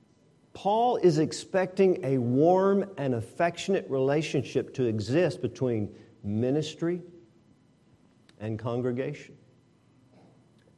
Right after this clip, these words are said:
And God expects that kind of relationship to exist today. Now, you may think that's rather challenging,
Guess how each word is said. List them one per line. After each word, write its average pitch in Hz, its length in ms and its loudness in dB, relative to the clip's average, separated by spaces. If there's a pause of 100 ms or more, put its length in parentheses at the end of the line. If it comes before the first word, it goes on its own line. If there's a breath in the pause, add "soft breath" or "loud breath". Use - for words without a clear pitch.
(280)
And 120 180 -2
God 151 260 4
expects 160 640 -4
that 131 220 -4
kind 135 280 -4
of 123 100 -6
relationship 131 720 -4
to 107 80 -4
exist 107 420 -6
today. 127 400 -8 (580)
Now, 165 80 -6
you 180 80 0
may 170 140 0
think 156 180 0
that's 202 380 -2
rather 165 300 2
challenging, 165 600 -6